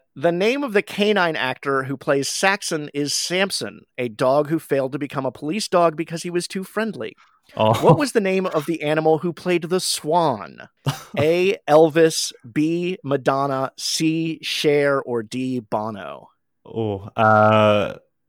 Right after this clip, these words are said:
Speaker 2: D.
Speaker 1: No, it was
Speaker 2: Oh.
Speaker 1: A, Elvis. <laughs>
Speaker 2: Oh, there you go. <laughs> I figured Bono 'cause maybe, you know, the, the, he's from Ireland, so.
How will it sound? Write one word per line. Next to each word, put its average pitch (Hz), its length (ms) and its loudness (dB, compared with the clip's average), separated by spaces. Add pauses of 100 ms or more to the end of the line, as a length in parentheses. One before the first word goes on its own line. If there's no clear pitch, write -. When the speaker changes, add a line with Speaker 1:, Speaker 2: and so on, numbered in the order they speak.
(120)
Speaker 2:
D. 90 540 0 (560)
Speaker 1:
No, 165 500 2
it 160 80 2
was 151 260 4
Speaker 2:
Oh. 120 80 -2
Speaker 1:
A, 165 400 2
Elvis. 143 760 2
<laughs> - 40 -2
Speaker 2:
Oh, 127 200 8
there 147 180 8
you 151 180 6 (120)
go. - 280 0 (520)
<laughs> 269 240 4
I 180 80 8
figured 190 320 6
Bono 180 260 10
'cause 151 180 2
maybe, 143 420 6
you 139 180 4
know, 131 180 6
the, 127 240 4
the, 120 380 4 (200)
he's 123 220 0
from 110 260 0
Ireland, 120 460 2
so. 110 360 -2